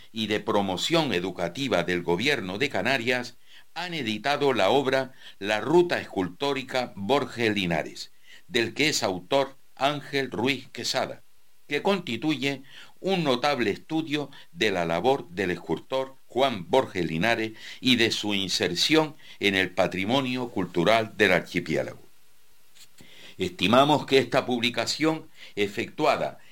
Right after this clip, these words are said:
en un doble soporte de libro y D V D, debe ponerse a disposición de los centros de enseñanza media y superior, bibliotecas y asociaciones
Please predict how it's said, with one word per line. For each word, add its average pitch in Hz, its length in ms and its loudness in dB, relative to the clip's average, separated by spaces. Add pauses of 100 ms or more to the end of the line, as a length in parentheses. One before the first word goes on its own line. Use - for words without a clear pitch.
(120)
en 113 200 0
un 165 220 -2
doble 135 340 4
soporte - 760 -2 (320)
de 87 240 -2
libro 87 580 -2
y 104 140 -6
D 147 120 2
V 104 260 2
D, 135 220 2 (460)
debe 175 340 2
ponerse 139 520 2
a 98 60 2
disposición 104 920 -4
de 101 240 -4
los 92 180 -4
centros 123 460 -2
de 98 100 0
enseñanza 92 840 -2
media 92 640 0
y 85 120 -6
superior, 90 680 -2 (560)
bibliotecas 120 1080 0 (160)
y 107 160 -2
asociaciones 110 840 0